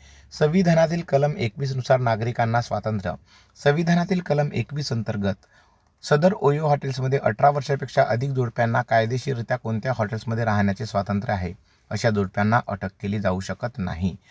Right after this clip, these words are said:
परंतु यामध्ये दोघांच्या संमती असणे आवश्यक असेल. अशा वेळी पोलिसांकडून त्यांच्यावर कोणत्याही प्रकारची कारवाई करू शकत नाही. याबाबत न्यायालयाने देखील सन दोन हजार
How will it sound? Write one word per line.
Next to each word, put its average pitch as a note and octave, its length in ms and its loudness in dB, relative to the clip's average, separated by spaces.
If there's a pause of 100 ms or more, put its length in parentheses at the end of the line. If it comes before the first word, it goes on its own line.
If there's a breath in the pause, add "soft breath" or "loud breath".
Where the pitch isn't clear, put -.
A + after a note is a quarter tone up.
(300 soft breath)
परंतु D3+ 260 6
यामध्ये D3 400 2
दोघांच्या C3+ 460 0
संमती A#2 420 -4
असणे A2+ 220 -2
आवश्यक G2+ 460 -2
असेल. - 280 -8 (120)
अशा G#2 260 -2
वेळी A#2 200 0
पोलिसांकडून A2 720 -2
त्यांच्यावर G#2+ 340 -2
कोणत्याही G2 380 -4
प्रकारची G2+ 400 -4
कारवाई F#2+ 420 0
करू F#2+ 220 -6
शकत G2 340 -8
नाही. B2+ 260 2 (460 soft breath)
याबाबत C3+ 540 6
न्यायालयाने B2+ 580 0
देखील A#2+ 360 -8 (500)
सन C#3 200 4
दोन B2 180 0
हजार A#2+ 180 0